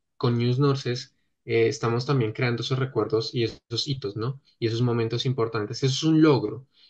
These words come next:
Y recordar cómo yo alcancé ese logro es,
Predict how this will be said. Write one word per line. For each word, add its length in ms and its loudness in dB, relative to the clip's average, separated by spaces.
Y 280 0
recordar 540 0
cómo 240 4
yo 140 4
alcancé 360 2
ese 160 0
logro 480 0
es, 680 2